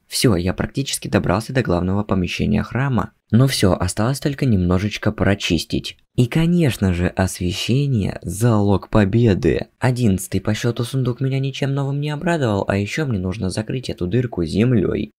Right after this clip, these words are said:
Так, полностью закидываюсь зельками и попробую-ка я одолеть големчика. Так как это моя первая попытка в жизни убить голема, я ещё не привык к его атакам. Ну что, сразу дубль два.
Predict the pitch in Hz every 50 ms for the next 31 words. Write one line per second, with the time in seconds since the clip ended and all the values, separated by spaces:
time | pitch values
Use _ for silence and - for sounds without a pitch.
0 | _ - 147 151 135 107 95 - - - 120 123 113 98 92 - - - 85 82
1 | 82 101 107 - - 107 - 90 87 90 87 82 - 98 98 104 127 143 120 95
2 | - 101 95 90 90 87 - 117 123 117 - - 87 - - - 117 120 135 135
3 | 127 - 98 87 85 90 90 - - 113 107 120 117 113 127 120 - - - 143
4 | 151 170 185 185 170 - - 180 175 - 190 185 170 - _ _ _ _ _ _
5 | _ _ _ _ _ _ _ _ _ _ _ _ _ _ _ _ _ _ - -
6 | 156 139 120 - - 143 131 - 120 - 127 120 131 127 127 123 - 135 113 110
7 | 104 107 - - - 127 - - 107 98 95 95 117 143 160 135 110 101 95 95
8 | 101 101 123 120 107 113 104 - 110 120 127 147 160 160 143 120 95 87 85 98
9 | 107 107 101 - 98 95 95 - - 92 101 95 92 - - - 85 80 82 82
10 | 82 - - 85 - - - - - - _ _ _ _ _ - - 131 156 147
11 | - - - 92 85 - - - - 90 98 107 123 135 147 - - - 85 90
12 | 87 85 87 87 85 85 85 - 95 92 92 90 82 73 67 - -